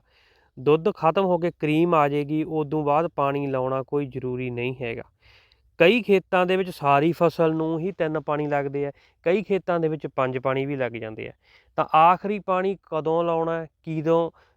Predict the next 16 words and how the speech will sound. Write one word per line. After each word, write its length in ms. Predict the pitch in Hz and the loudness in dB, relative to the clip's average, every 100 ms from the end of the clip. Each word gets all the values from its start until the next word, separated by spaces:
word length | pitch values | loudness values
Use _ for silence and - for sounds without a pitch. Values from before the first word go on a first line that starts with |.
| _ | _
ਕਿੰਨੇ 240 | - 160 170 | -4 0 0
ਦਿਨ 220 | 165 170 | 0 -2
ਤੇ 240 | 156 170 | -2 -2
ਜਾ 180 | 156 160 | 0 -2
ਕੇ 120 | 156 | -2
ਲਾਉਣਾ, 340 | 160 156 156 160 | -2 0 -2 -2
ਇਹਦਾ 280 | 170 175 208 - | -2 0 -2 0
ਕੋਈ 240 | 190 247 | 2 2
ਹਿਸਾਬ 340 | 220 208 190 | 2 4 4
ਕਿਤਾਬ 300 | 147 135 127 123 | 4 0 -2 -2
ਨਹੀਂ 220 | 123 135 | -8 -6
ਹੈਗਾ। 180 | 123 123 - _ _ _ _ - | -8 -10 -14 _ _ _ _ 2
ਤੁਹਾਡੇ 420 | 185 156 151 208 | 4 4 2 0
ਖੇਤਾਂ 400 | 196 175 180 170 | 0 0 -2 -2
ਦੇ 100 | 170 | -2
ਮੁਤਾਬਕ 720 | 160 143 143 143 151 170 | -4 -2 0 0 -4 -6